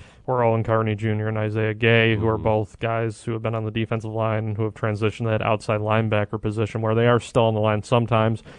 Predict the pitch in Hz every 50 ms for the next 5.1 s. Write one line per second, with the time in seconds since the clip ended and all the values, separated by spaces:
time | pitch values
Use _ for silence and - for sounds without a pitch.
0 | - - - - 131 123 117 110 - 113 113 110 101 117 110 117 113 107 104 -
1 | 113 107 104 - 110 107 104 98 - 113 110 107 110 110 110 104 - - 90 85
2 | 87 78 78 80 - - - - - 120 113 110 107 110 120 135 147 139 117 107
3 | 120 120 120 117 113 107 - - - 123 113 110 110 113 - - - 117 104 -
4 | - - - 123 120 113 107 - - - 117 110 113 - 110 104 110 110 110 107
5 | 101